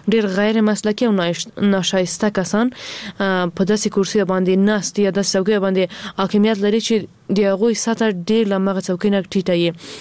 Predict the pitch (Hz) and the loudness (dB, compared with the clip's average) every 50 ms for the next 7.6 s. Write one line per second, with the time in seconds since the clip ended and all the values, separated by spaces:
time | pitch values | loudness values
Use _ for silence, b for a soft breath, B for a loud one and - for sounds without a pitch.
0 | B B - 262 254 247 220 - 214 196 196 196 240 226 220 - 196 196 196 180 | B B 0 2 2 2 2 2 0 0 2 2 0 0 -2 -2 0 0 0 0
1 | - 196 190 170 - - 208 196 - 202 196 190 180 165 180 190 180 170 - - | 0 0 0 0 0 -2 -2 -2 0 0 0 0 0 0 0 0 0 0 0 0
2 | 220 185 175 B B B B B 185 B B 208 214 214 214 226 262 254 208 175 | 0 -2 -2 B B B B B -8 B B 0 0 0 2 2 2 2 2 0
3 | 170 - - 196 208 220 240 262 285 269 220 196 190 180 180 185 175 220 214 196 | -2 -6 -2 2 4 4 4 4 4 2 0 -2 -2 -4 -2 -2 -2 -2 -2 -2
4 | 185 170 - 185 175 202 196 180 180 180 175 - 185 185 - 208 202 196 180 175 | -2 -4 -4 -2 0 0 0 0 0 0 -2 -2 -4 -2 -2 -2 -2 -2 -2 0
5 | 202 202 185 180 175 185 170 175 190 202 240 269 B B B 262 240 B B 196 | 0 2 2 2 2 0 2 2 2 2 2 0 B B B -10 -6 B B 0
6 | 208 240 247 240 220 - 196 185 - 214 208 - 208 202 196 196 - 240 226 202 | 2 2 0 0 -2 -2 -2 -2 0 0 0 2 2 2 2 0 0 0 0 0
7 | 196 196 220 254 277 262 220 190 190 214 240 247 | 2 0 2 2 2 2 0 0 0 0 0 -2